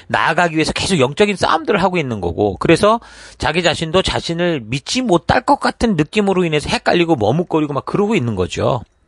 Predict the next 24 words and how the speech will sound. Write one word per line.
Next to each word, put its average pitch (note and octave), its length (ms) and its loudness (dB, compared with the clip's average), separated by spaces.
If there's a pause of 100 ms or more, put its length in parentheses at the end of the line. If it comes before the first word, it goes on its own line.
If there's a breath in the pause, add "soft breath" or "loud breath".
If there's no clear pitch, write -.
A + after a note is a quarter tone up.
(720 soft breath)
그러니까 B3 220 4
결국은 E3+ 400 2
뭐라는 A#2+ 400 0
거예요? G2+ 360 -8 (180 soft breath)
일단 - 180 0
바른 G3 260 2
방향을 D3 360 -2
잡았고 G2 400 0
바른 A#2+ 280 -2
길에 A2 220 0
서 D#3+ 160 2
있으니까 A#2 420 -2
그렇게 - 380 2 (420 loud breath)
말씀이 F#3+ 480 0
있는 D#3 220 0
곳으로 E3+ 280 4
꾸준히 D#3 560 0
예배로 C#3+ 460 4
말씀으로 C#3 480 -4
나와서 A#2+ 720 -2 (220 loud breath)
그 E3+ 100 4
들은 D#3 260 2
말씀을 C#3+ 380 -2
되새기고 D3 760 0